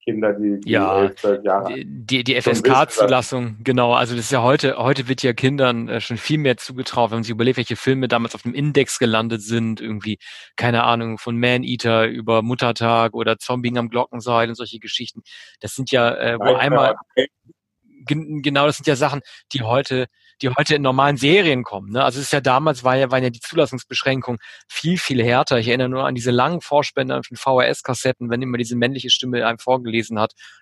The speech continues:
Speaker 2: warum ein Film ab achtzehn ist oder warum er ab sechzehn ist. Das ist heute ja gar nicht mehr gängig. Aber weißt du, was mich am meisten stört? Das ist, dass, äh, also A M C hatte mit Walking Dead ja sozusagen die absolute Vormachtstellung in Sachen Zombies.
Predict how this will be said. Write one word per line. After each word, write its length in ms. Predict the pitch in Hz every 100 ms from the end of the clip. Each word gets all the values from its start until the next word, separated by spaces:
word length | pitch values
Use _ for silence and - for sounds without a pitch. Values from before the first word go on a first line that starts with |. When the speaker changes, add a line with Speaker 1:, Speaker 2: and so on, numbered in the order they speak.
| _
Speaker 2:
warum 260 | 117 147 139
ein 120 | 123
Film 240 | - 123
ab 120 | 120
achtzehn 420 | 123 113 - 120 120
ist 120 | 120
oder 120 | 113
warum 160 | 120 139
er 80 | 127
ab 100 | -
sechzehn 400 | 117 - 120 117
ist. 160 | - - - - - _ -
Das 160 | 120
ist 140 | 120 123
heute 240 | 143 135
ja 60 | 120
gar 180 | 123
nicht 120 | 127 117
mehr 120 | 117
gängig. 420 | 131 156 131 - - - -
Aber 200 | 123 131
weißt 200 | 156 -
du, 40 |
was 80 | 160
mich 80 | 160
am 60 | 147
meisten 260 | 165 180
stört? 280 | 156 156 147
Das 120 | 139
ist, 260 | - - 147
dass, 200 | 139 - -
äh, 220 | 131 131 - _ _ _ _ _
also 200 | - 131
A 40 | 147
M 300 | 147 151 143
C 320 | - 202 165
hatte 180 | 165 165
mit 240 | 151 147 -
Walking 480 | 151 139 156 151 143
Dead 240 | 139 160 -
ja 180 | 143 135
sozusagen 540 | 131 - 135 135 127
die 120 | 135
absolute 300 | 139 - 131
Vormachtstellung 720 | - 139 165 156 - 147 135 135
in 60 |
Sachen 240 | 127 120 120
Zombies. 600 | 143 156 156 160 -